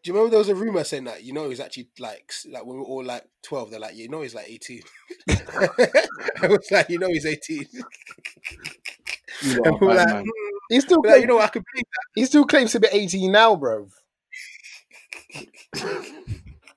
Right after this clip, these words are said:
Speaker 2: That's a whole big man, you know, with a child.
Speaker 1: Why
Speaker 2: What
Speaker 1: is
Speaker 2: you
Speaker 1: it
Speaker 2: talking about?
Speaker 1: always, why is it always, yeah? I
Speaker 3: He's got a child.
Speaker 1: Why is it always?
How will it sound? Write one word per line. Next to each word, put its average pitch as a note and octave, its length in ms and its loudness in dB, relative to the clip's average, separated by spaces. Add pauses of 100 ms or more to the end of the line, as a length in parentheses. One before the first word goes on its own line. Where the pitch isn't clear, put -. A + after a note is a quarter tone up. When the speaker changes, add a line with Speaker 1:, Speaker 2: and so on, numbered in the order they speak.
(540)
Speaker 2:
That's F3+ 160 -2
a D3 120 2
whole D#3+ 240 4
big C#3+ 260 -2
man, D3 220 2
you A2 80 0
know, G#2 120 -2
with A2 120 -2
a A2 80 -4
child. B2+ 380 0 (440)
Speaker 1:
Why A#3 160 6
Speaker 2:
What E4 80 10
Speaker 1:
is E4+ 60 2
Speaker 2:
you D#4+ 60 6
Speaker 1:
it - 40 8
Speaker 2:
talking G#3+ 80 -4
about? B3+ 120 0
Speaker 1:
always, D#3+ 480 -2
why G#3 180 4
is D4 120 4
it B3+ 100 4
always, F#3 460 0
yeah? A2+ 200 -8
I C#3 80 -6
Speaker 3:
He's - 100 0
got D#4+ 180 6
a D#4+ 40 -2
child. E4+ 280 6
Speaker 1:
Why F3+ 100 0
is G#3+ 60 2
it - 160 -18
always? - 180 -10